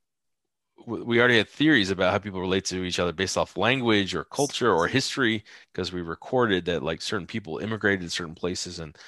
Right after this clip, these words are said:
or they have languages that seem similar. So we, even if we don't have histories, like, prehistory, they didn't have writing, but we think probably these people are related. And so then you start,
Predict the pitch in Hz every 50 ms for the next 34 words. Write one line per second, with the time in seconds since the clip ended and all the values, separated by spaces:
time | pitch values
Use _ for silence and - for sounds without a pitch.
0 | - - - _ _ - 104 110 113 104 101 104 95 82 95 104 135 147 135 113
1 | 101 110 98 - - 107 98 - - - 104 107 107 107 104 98 - - 85 80
2 | 78 73 - _ - - - _ - 104 110 120 104 101 101 101 104 95 90 -
3 | - 104 - - - 95 87 87 80 - - - 123 117 117 110 - - 101 95
4 | 90 87 82 82 92 95 85 87 85 85 82 85 95 104 107 104 104 - - -
5 | - - - _ - - 90 90 85 - - - 120 127 120 - - - - 50
6 | 104 107 107 104 92 87 - - 95 90 95 90 87 90 87 95 98 95 98 -
7 | - - - - - _ - - 92 113 107 107 113 120 117 107 98 - - 120
8 | 107 - -